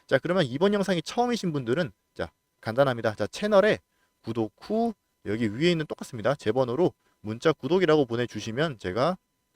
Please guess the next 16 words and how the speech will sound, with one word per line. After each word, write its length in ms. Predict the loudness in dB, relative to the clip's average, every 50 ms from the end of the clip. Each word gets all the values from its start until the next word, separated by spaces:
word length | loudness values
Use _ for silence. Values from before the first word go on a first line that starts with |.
| _ _
어, 180 | -8 -8 -8
실시간 640 | -4 -2 -2 -2 0 0 0 2 2 2 2 0 -4 -8 _ _ _ _ _ _ _ _
타점, 400 | -8 -8 -6 -2 -2 -2 -2 -2 -8 _ _ _ _ _
지금 280 | -6 -4 -4 -4 -4
분석 240 | -4 -4 -4 -4 -4
중인 180 | -4 -6 -6 -6
종목의 340 | -6 -6 -4 -2 -2 0
실시간 440 | 0 0 0 0 2 2 0 0 0 2
매수 180 | 0 0 2
타점과 460 | 0 -4 -2 0 -2 -2 0 0 0
매도 180 | 2 2 0 -2
타점, 300 | -6 -6 -6 -6 -6 -6
그리고 340 | -4 -4 0 2 2 2 2 -2 -10 -20 _ _
새로운 380 | _ 2 4 4 6 6 4 2
종목 220 | 0 -4 -8 -8
타점까지 560 | -8 -10 -6 -6 -6 0 0 0 2 2 0